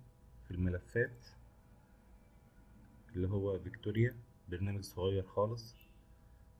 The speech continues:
هاخده طبعا نسخ على سطح المكتب وافك الضغط عنه. تمام،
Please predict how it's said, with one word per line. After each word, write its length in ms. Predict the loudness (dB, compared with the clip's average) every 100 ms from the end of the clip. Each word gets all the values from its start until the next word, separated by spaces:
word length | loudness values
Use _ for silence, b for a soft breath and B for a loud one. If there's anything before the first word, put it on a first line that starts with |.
| -2 2
هاخده 280 | 2 0
طبعا 460 | 6 8 10 8 6 -8 -16 -20 -20 -20 -20 -20 -20 -20 -20 -20 -16 -4
نسخ 360 | -4 -4 0
على 160 | 0 0
سطح 280 | -4 -6 -4
المكتب 460 | -2 -2 0 0 0 -4 -8 -14 -20 -20 -20 b b b b b b b -8 8
وافك 520 | 12 12 10 -4 -6
الضغط 320 | -4 -2 10
عنه. 360 | 10 10 4 2 -12 -20 -20 -20 -20 -20 -20 -20 -20 -20 -20 -20 -20 -20 -20 -20 -20 -20 -20 b b b b -4
تمام، 260 | -2 0